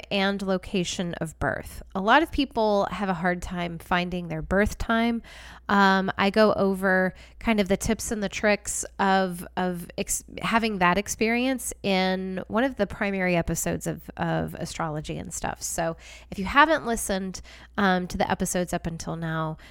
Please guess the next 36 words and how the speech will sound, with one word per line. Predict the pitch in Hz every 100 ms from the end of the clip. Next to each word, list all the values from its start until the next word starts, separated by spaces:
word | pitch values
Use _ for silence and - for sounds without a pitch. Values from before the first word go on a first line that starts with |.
| - -
might | 202 196
wanna | 196
go | 180 175
back | 165 160 156 - - -
to |
the | 175
beginning | 165 160 160 156 151 -
and | 170 165 151
start | - 165 -
there. | 190 254 226 - - - - - - - - - -
But | 226 196
last | 262 311 -
week, | 415 370 - -
I | 202 208 208 202
was | 196 196 196 190 185
diving | 202 202 262 254
into | 185 180 185 - 160 165 208
my | 226 240
own | 254 277
chart | 254 - - -
because, | 190 - - 208 196
and | -
I | 202
started | - 311 370 277
with | 240 214
my | 190 180
chart, | 175 - 175 180 - - - -
um, | 202 196 190 190 180 - -
because | 233 208 - - 220 208 196 - - -
that | 190 214 247 302
is | 254
how | - 220 202 196 196 190 -
most | 190 196 208 240 -
of | 262
us | 214 196 -
begin | 196 208 175 190 196 196